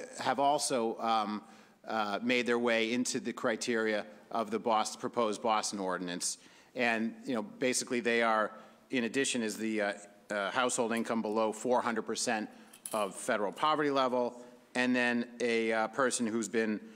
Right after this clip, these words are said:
convicted of possession or sale of trafficking in, in, in, or of a marijuana, uh, drug crime. And let me just point out, that's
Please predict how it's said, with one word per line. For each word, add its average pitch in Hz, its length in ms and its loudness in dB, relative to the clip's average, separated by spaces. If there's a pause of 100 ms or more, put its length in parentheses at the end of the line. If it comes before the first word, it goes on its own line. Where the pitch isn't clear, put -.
(160)
convicted 117 580 0
of 101 260 -4
possession 107 520 -2
or 101 60 -2
sale 101 420 0
of 95 120 -6 (260)
trafficking 110 500 -2
in, 104 280 -4
in, 107 140 -4
in, 98 300 -6
or 107 280 0 (140)
of 107 140 -2
a 107 60 -2
marijuana, 104 680 0
uh, 95 120 -2
drug 107 280 -4
crime. 80 300 -6 (320)
And - 80 -2
let 202 60 2
me 208 40 4
just 180 140 0
point 151 180 2
out, 127 220 2
that's 113 320 0